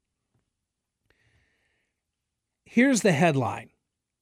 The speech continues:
"Education intimidation bills have skyrocketed since twenty twenty-one," report says. Here is the definition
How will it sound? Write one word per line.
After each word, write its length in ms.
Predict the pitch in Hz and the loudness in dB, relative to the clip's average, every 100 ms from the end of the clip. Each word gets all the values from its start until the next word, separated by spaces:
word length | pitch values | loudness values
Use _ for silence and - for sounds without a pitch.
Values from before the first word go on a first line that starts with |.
| _ _ _ - | _ _ _ -2
"Education 720 | 185 208 254 - 214 202 208 | 0 2 0 0 0 2 0
intimidation 800 | 170 160 - 202 190 180 - 160 | 0 -2 0 -2 2 0 0 -2
bills 320 | 139 156 151 | 0 0 0
have 140 | 156 120 | -2 -6
skyrocketed 920 | - - 190 214 185 175 170 165 143 | -6 -4 -2 0 2 2 2 -2 -2
since 260 | 156 135 | -4 -6
twenty 360 | - 202 214 202 | -6 -4 -2 -4
twenty-one," 640 | - 180 175 139 139 123 | -4 -2 0 0 0 -2
report 400 | 120 - 127 117 | -4 -6 -6 -6
says. 560 | - 110 107 - - - _ _ _ _ _ _ _ _ _ _ _ _ _ _ _ _ _ _ _ _ _ _ _ _ | -14 -16 -18 -20 -20 -20 _ _ _ _ _ _ _ _ _ _ _ _ _ _ _ _ _ _ _ _ _ _ _ _
Here 300 | - 247 311 | -2 0 0
is 340 | 254 233 202 - | 2 4 4 2
the 140 | 170 | 0
definition 1200 | 120 - 202 208 208 175 175 165 - 123 104 | 0 0 2 2 2 2 4 2 0 -4 -4